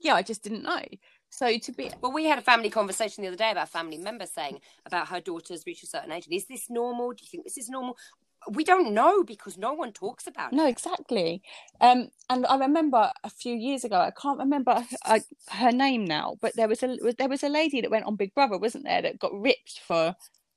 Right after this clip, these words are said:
Speaker 1: oh, who was it? Can you remember?
Speaker 2: No, I know, I watched all of them.
Speaker 1: Um, she wa-, she's, I wanna say she, it
Speaker 2: What was she talking about?
Speaker 1: No, her, it was her pants, and people were take-, and she'd left them on the bedroom floor, and they were taking them.
Speaker 2: Oh, yes,
Speaker 1: Oh, I
Speaker 2: I
Speaker 1: can't
Speaker 2: do,
Speaker 1: remember
Speaker 2: I
Speaker 1: who
Speaker 2: do
Speaker 1: it
Speaker 2: remember
Speaker 1: was.
Speaker 2: it, yeah.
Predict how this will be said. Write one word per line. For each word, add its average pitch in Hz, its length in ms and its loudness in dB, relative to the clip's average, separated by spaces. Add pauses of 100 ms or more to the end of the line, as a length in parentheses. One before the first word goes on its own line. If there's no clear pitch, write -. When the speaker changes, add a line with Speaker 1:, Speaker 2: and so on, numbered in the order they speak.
(480)
Speaker 1:
oh, 214 260 -4
who 285 200 4
was 302 180 2
it? - 260 0
Can 233 140 0
you 247 80 2
remember? 269 460 6 (800)
Speaker 2:
No, 254 580 -2
I 226 80 6
know, 269 180 2
I 302 60 2
watched 370 320 -4
all 359 180 -4
of - 100 -10
them. 226 120 8
Speaker 1:
Um, 233 460 6 (880)
she 226 280 -8
wa-, 220 280 2
she's, - 480 -8 (200)
I 208 120 8
wanna 277 200 2
say 240 320 4
she, 202 520 -6
it - 160 -6 (100)
Speaker 2:
What 311 240 -4
was 349 160 -2
she 320 100 -8
talking 302 360 -10
about? 185 160 -4
Speaker 1:
No, 226 180 8
her, 226 140 4
it - 100 2
was 233 140 -4
her 233 180 0
pants, - 560 -6
and 196 160 -6
people 240 260 -4
were 220 100 0
take-, 220 340 -2
and 208 200 0
she'd 226 220 -4
left - 220 4
them 226 100 0
on 226 100 0
the 220 60 -4
bedroom 214 320 0
floor, 202 400 4
and 208 160 2
they 220 140 8
were 214 120 2
taking 311 400 0
them. 226 140 -2
Speaker 2:
Oh, 185 160 -8
yes, - 20 -
Speaker 1:
Oh, 349 280 6
I - 20 0
Speaker 2:
I - 40 -4
Speaker 1:
can't 311 120 2
Speaker 2:
do, 320 60 6
Speaker 1:
remember 381 240 6
Speaker 2:
I 240 40 -2
Speaker 1:
who 277 60 -2
Speaker 2:
do 285 60 -2
Speaker 1:
it 381 180 0
Speaker 2:
remember 214 300 -2
Speaker 1:
was. 156 80 -4
Speaker 2:
it, - 80 -10
yeah. 269 300 -12